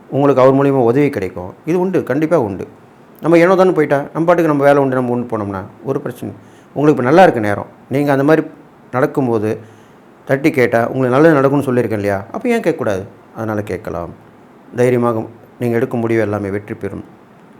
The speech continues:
உங்க ராசியில அந்த குருவும் செவ்வாயும் சேர்ந்திருக்கனால நல்ல விஷயங்கள் தான் நடக்க போகுது. ஆ, பிரபலமாக போறீங்க, பேசப்பட போறீங்க. ஆ, பேசு பொருள்னு சொல்லுவாங்க இல்லையா, ஒருத்தர் ஒரு,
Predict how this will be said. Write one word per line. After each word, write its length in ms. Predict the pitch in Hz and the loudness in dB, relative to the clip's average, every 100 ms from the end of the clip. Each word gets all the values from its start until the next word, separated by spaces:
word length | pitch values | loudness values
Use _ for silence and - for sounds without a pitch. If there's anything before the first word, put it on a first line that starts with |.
| - - - - | -20 -20 -20 -12
உங்க 220 | 123 120 | -4 0
ராசியில 360 | 117 120 120 107 | 2 2 0 -4
அந்த 180 | 107 104 | -4 -6
குருவும் 360 | 107 113 110 | -6 -4 -4
செவ்வாயும் 280 | 107 107 107 | -4 -4 -4
சேர்ந்திருக்கனால 600 | 110 104 98 98 95 92 92 - - - - | -6 -8 -8 -8 -8 -10 -12 -20 -20 -20 -10
நல்ல 220 | 120 151 | -2 2
விஷயங்கள் 340 | 147 123 107 107 | 2 2 -4 -4
தான் 100 | 98 | -6
நடக்க 180 | 92 92 | -8 -10
போகுது. 360 | 95 90 90 - - - - - | -10 -10 -12 -14 -20 -20 -16 -6
ஆ, 100 | 107 101 101 98 98 95 95 95 92 95 - - | -4 -2 -2 -2 -2 -2 -4 -4 -6 -10 -10 -2
பிரபலமாக 520 | 135 151 139 110 101 104 | 2 2 2 2 -2 -4
போறீங்க, 380 | 92 92 95 95 - - | -8 -8 -8 -10 -8 -4
பேசப்பட 400 | 147 156 - 101 | -2 -2 -2 -4
போறீங்க. 360 | 98 92 92 90 - - - - _ - - - | -6 -8 -8 -12 -14 -20 -20 -20 _ -20 -12 0
ஆ, 360 | 131 127 127 123 127 - - | 4 6 6 4 2 -4 2
பேசு 280 | 170 175 147 | 4 4 4
பொருள்னு 240 | 131 135 | 2 2
சொல்லுவாங்க 320 | 123 117 113 | 0 0 0
இல்லையா, 120 | 117 | 0
ஒருத்தர் 260 | 117 123 131 | -2 -2 -2
ஒரு, 500 | 131 135 131 127 127 | 2 6 6 6 2